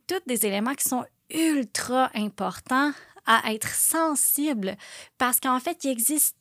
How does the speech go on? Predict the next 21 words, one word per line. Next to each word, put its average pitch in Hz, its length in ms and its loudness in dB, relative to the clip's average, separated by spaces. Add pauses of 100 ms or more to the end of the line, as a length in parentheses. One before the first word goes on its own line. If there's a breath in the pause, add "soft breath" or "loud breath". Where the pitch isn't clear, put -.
tellement 277 680 6
de 208 60 -2
choses 294 240 -2
sur 247 120 -4
le 220 100 0
marché. 214 360 0
Honnêtement, 226 280 0
il 294 80 0
y - 20 0
en 247 60 0
existe 254 320 -2
tellement 311 300 2 (380 loud breath)
que 254 140 4
c'est, - 240 2
un, 330 160 4
facile 220 420 0
s'y - 180 0
perdre. 208 420 -4 (500 loud breath)
Puis 269 160 0
deux, 320 340 0 (200)
euh, 190 480 -2